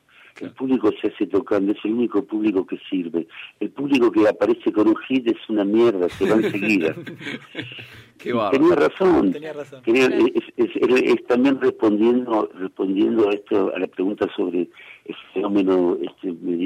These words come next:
Speaker 1: de, de las redes sociales. Nadie sabe muy bien a dónde va. Hay, hay una, hay una cosa, me voy, <laughs> me estoy desviando de tema, pero realmente yo creo que las bandas, se,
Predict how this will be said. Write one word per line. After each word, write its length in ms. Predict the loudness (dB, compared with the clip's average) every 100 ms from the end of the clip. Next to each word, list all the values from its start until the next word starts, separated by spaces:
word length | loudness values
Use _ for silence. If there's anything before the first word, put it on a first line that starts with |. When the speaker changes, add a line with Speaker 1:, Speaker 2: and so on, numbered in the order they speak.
| -6
Speaker 1:
de, 320 | -8 -12 -12 -16 _ -20 _ -10
de 80 |
las 120 | -8 -2
redes 240 | 0 0
sociales. 460 | -4 -2 0 2 0 -2
Nadie 280 | 0 -2 2
sabe 160 | 0 2
muy 160 | 0
bien 120 | 0 2
a 40 |
dónde 220 | 0 0 0
va. 180 | 0 -4 -18 -20 -20 -20 _ _ _ -2
Hay, 200 | 0 2
hay 180 | 0 2
una, 360 | 2 0 0 -4 -4 -6 -14 _ _ _ _ _ _ _ _ -2
hay 100 | 2
una 180 | 2 2
cosa, 240 | 0 2
me 340 | 0 -2 -4
voy, 400 | 2 4 6 4 0
<laughs> 120 | -4 -2
me 60 |
estoy 200 | 0 2
desviando 420 | 4 4 4 4
de 100 | 2
tema, 280 | 0 -2 -2
pero 220 | -2 -2
realmente 560 | 0 0 -2 0 0 0 -4 -20 -20 _ -2
yo 100 | 2
creo 160 | 2
que 80 | 2
las 140 | 0 0
bandas, 280 | 0 -2
se, 80 | -8